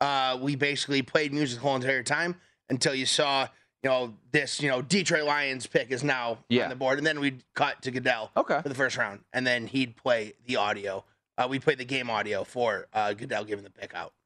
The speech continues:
Speaker 1: So that worked out for us
Speaker 2: Sounds
Speaker 1: last
Speaker 2: like
Speaker 1: year.
Speaker 2: a pretty good party to me.
Speaker 1: That, that worked out for us last year, so we plan on doing that for the first round. Uh, second, third, you know, that's to be determined.
Speaker 2: Yeah.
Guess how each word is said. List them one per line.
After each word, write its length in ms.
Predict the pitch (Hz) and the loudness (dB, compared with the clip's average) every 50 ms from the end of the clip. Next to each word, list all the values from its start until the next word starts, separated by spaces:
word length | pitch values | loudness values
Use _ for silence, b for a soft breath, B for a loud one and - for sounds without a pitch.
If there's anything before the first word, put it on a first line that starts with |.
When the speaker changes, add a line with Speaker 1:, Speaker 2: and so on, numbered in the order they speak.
| _ _ _ _ _ _ - | _ _ _ _ _ _ -6
Speaker 1:
So 240 | - 107 98 90 - _ _ _ _ _ _ _ - | -4 -2 -2 -2 -4 _ _ _ _ _ _ _ 4
that 180 | 175 208 214 202 | 4 4 4 4
worked 220 | 202 202 175 - | 0 -2 2 2
out 180 | 185 175 175 151 | 2 0 0 0
for 140 | 139 165 170 | 0 0 0
us 120 | 170 156 | 0 -2
Speaker 2:
Sounds 120 | - 139 151 | 0 0 0
Speaker 1:
last 100 | 160 135 | 2 2
Speaker 2:
like 80 | 120 | 2
Speaker 1:
year. 120 | 135 175 180 | 2 2 2
Speaker 2:
a 20 | |
pretty 80 | - 131 | 2 0
good 160 | 131 123 - | -2 0 0
party 200 | 143 139 147 139 | 0 0 0 -2
to 60 | 113 | -4
me. 200 | 113 135 165 160 - | -4 -4 -4 0 2
Speaker 1:
That, 200 | 156 151 151 147 | 2 2 2 2
that 120 | 151 156 | 2 2
worked 220 | 160 170 156 131 170 | 2 2 2 2 0
out 160 | 160 160 147 | 0 0 0
for 100 | 156 160 | 0 0
us 140 | 151 - 147 | 0 2 2
last 240 | 151 151 147 - | 2 2 2 0
year, 120 | 160 156 147 | 2 2 2
so 120 | - - 143 | 2 2 2
we 80 | 135 | 2
plan 220 | 127 113 151 139 135 | 2 2 2 0 2
on 60 | 135 | 2
doing 160 | 135 131 127 | 0 0 2
that 200 | 127 123 123 110 - | 2 0 -2 -2 -8
for 60 | 123 | -10
the 80 | 123 113 | -8 -2
first 220 | 131 123 117 - | 0 0 0 2
round. 240 | 127 123 123 127 117 b b b b b b - | 0 0 0 -2 -4 b b b b b b -2
Uh, 200 | 117 120 117 113 | 0 0 0 0
second, 500 | - - 160 143 - 147 135 135 131 - _ _ _ - | 2 2 2 2 2 -2 -2 -2 -2 -8 _ _ _ -2
third, 240 | 135 131 131 127 123 | 0 2 2 0 0
you 60 | 123 | 0
know, 160 | 123 123 123 123 | 0 0 2 2
that's 320 | 123 117 - - - - _ _ - | 2 0 0 -6 -10 -10 _ _ -6
to 80 | - 127 | -4 -2
be 100 | 123 120 | -2 -4
determined. 420 | 113 107 - - - - - - _ - | -6 -8 -12 -14 -14 -14 -14 -20 _ -4
Speaker 2:
Yeah. 160 | 90 85 71 | -2 -2 -2